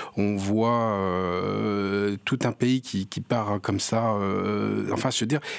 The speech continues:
il n'y a pas de, il, il y a... le désespoir traîne pendant tout ce film-là, vraiment. Et c'est assez marrant de voir qu'à chaque fois qu'il était conduit, il agit. Euh,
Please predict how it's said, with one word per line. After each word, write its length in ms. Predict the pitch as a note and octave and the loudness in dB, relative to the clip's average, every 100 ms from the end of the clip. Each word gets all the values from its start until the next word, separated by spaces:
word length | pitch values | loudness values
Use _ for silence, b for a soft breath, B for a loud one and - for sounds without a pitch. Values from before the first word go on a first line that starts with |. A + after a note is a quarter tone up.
| B - | B 0
il 40 | |
n'y 60 | A2 | 0
a 60 | - _ | 0 _
pas 140 | D#3+ D#3 | -2 0
de, 1000 | A#2+ A2+ A2 G2+ G2+ G2 F#2 F#2+ G2 G2 G2+ G#2 - - - - - - - - - - B B - | 2 2 4 4 4 2 2 2 0 0 -2 -2 -8 -20 -20 -20 -20 -20 -20 -10 -10 -10 B B -10
il, 80 | B2+ | -4
il 340 | A#2+ - A#2 A#2 | -4 -2 -2 0
y 60 | |
a... 80 | A2+ - - - - - - | 0 -2 -8 -4 -4 -4 -2
le 160 | - B2 | 2 4
désespoir 520 | C3+ C#3 B2+ - D3 | 4 2 0 0 0
traîne 280 | - C#3+ C#3 | 0 -2 0
pendant 180 | G#2+ G#2 | 0 0
tout 200 | - C#3 | -2 -2
ce 120 | - | 0
film-là, 360 | A2 G2 F2 F2 - | 2 0 0 -6 -10
vraiment. 380 | - F#2 G2+ F#2+ - B B | -2 0 0 -2 -4 B B
Et 60 | G#2+ | 0
c'est 160 | - | 2
assez 220 | A#2 - B2 | 2 2 2
marrant 220 | A2+ B2+ | 2 2
de 80 | G#2+ | 2
voir 320 | G2+ A#2 - | 2 0 0
qu'à 140 | G#2+ | 0
chaque 220 | - A2+ - | 0 0 0
fois 140 | C3 | -2
qu'il 160 | - A2+ | 2 0
était 220 | G2+ G2+ | 2 0
conduit, 480 | G2+ G2 G#2 B2+ C#3 - - - - | 2 2 4 2 -2 -10 -20 -18 -2
il 120 | G#2 | 2
agit. 220 | G#2 F2+ F2 B B B B B B | 2 0 -8 B B B B B B
Euh, 300 | F2+ E2+ E2 | -2 -2 -2